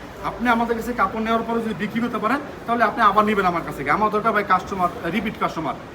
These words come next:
শুধুমাত্র কাস্টমার প্রয়োজন নাই, রিপিট কাস্টমার প্রয়োজন। রিপিট কাস্টমার তৈরি করতে হলে অবশ্যই ভালো মানের কাপড় দিতে হয়, ওইটা আমাদের জানা আছে ইনশাআল্লাহ। কারণ আমরা কিন্তু, আমাদের এটা আসলে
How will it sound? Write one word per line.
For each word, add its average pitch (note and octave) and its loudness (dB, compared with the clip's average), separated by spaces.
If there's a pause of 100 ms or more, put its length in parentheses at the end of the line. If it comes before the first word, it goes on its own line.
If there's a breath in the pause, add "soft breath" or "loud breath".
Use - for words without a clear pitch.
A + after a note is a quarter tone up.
(220)
শুধুমাত্র B3+ 2
কাস্টমার G#3+ 0
প্রয়োজন G3+ 0
নাই, D#3+ -4
রিপিট G#3 -6
কাস্টমার F#3 -2
প্রয়োজন। D3+ -4 (440)
রিপিট G#3+ -4
কাস্টমার A3+ -2
তৈরি A3 0
করতে A#3+ -4
হলে A3+ 0
অবশ্যই G#3+ 0
ভালো F3+ 0
মানের F3+ 0
কাপড় E3+ -2
দিতে E3 -6
হয়, A#3 0 (280)
ওইটা G3 -4
আমাদের F#3 -2
জানা F#3+ 2
আছে G3+ 0
ইনশাআল্লাহ। G#3 -4 (300)
কারণ G3 0 (140)
আমরা F#3 0
কিন্তু, B3 -2 (300)
আমাদের A3+ -2
এটা C4+ 2
আসলে A3+ -2